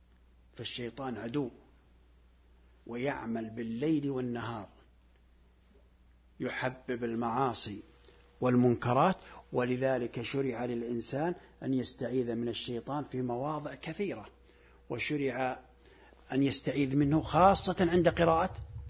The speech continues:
القرآن. ذكرنا في دروس ماضية، لعل البعض منكم يذكر بعضكم نسيا، أن شيخ الإسلام ابن تيمية رحمه الله ذكر أن من الحكمة من الاستعاذة عند قراءة القرآن لأن من قرأ القرآن كما أنزل زاده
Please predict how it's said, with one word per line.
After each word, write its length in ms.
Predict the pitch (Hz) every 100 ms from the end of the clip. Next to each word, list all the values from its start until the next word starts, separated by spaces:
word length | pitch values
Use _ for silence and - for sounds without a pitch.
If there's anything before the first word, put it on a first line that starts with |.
| - - 156
القرآن. 580 | 139 127 113 107 107 - 143
ذكرنا 460 | 139 175 175 156
في 140 | 139 147
دروس 340 | 160 170 -
ماضية، 560 | 147 131 117 120 160 - - - -
لعل 260 | 135 135 131
البعض 300 | 135 131 117
منكم 300 | 127 120 127
يذكر 280 | 139 - 127
بعضكم 400 | 120 120 117 123
نسيا، 440 | 120 120 123 - - - - - - -
أن 220 | 147 139
شيخ 260 | 202 180
الإسلام 400 | 151 139 - 151
ابن 140 | 131 123
تيمية 320 | 175 147 131
رحمه 340 | 127 143 135
الله 160 | 127 123
ذكر 380 | 117 113 107 - - - - -
أن 220 | 147 143
من 100 | 147
الحكمة 460 | 139 - 190 135 131
من 120 | 131
الاستعاذة 520 | 123 - 160 151 120
عند 180 | 127 127
قراءة 400 | 131 127 123 123
القرآن 340 | - 123 113
لأن 440 | 117 - 135 120 117
من 160 | 117
قرأ 420 | - 147 143 -
القرآن 480 | 123 113 131 147 135
كما 480 | 113 135 165 165 -
أنزل 380 | 151 131 180 247 - - - -
زاده 640 | 127 123 113 123 110